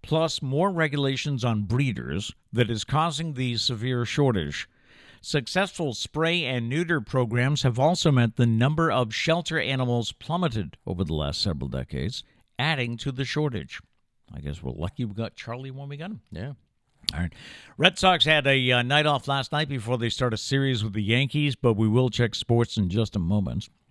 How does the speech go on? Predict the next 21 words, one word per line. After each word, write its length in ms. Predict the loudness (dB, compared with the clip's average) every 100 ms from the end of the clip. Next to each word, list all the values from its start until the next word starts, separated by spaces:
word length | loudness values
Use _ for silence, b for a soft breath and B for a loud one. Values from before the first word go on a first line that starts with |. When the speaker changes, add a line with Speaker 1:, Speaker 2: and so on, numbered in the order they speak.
| _ _ _ _ _ _ _ _ _ _ _ _ _ _ _ _ _ _ _ _ _ _ _
Speaker 1:
According 460 | 0 2 4 4 2
to 180 | 2 2
a 40 |
new 220 | 0 -2
study, 600 | -4 -2 -2 0 -2 -4 -10 _ _ _
kids 400 | -6 -6 -6 -10 -10
and 320 | -6 -4 -4
teens 640 | -8 -6 -4 -2 -4 -6 -6
in 220 | -4 -2
the 80 | -2
U 260 | 0 2 2
S 320 | 2 -4 -8 b b b b b
get 220 | 2 4 4
the 80 |
majority 600 | 2 2 2 2 2 0
of 100 | -2
their 160 | 0 -2
calories 680 | -2 -2 0 0 0 -2 0
from 240 | 0 0 -2 2
ultra-processed 1300 | 2 2 0 0 0 -6 -6 -4 -4 -6 -6 -8 -6
foods 520 | -2 0 -2 -4 -8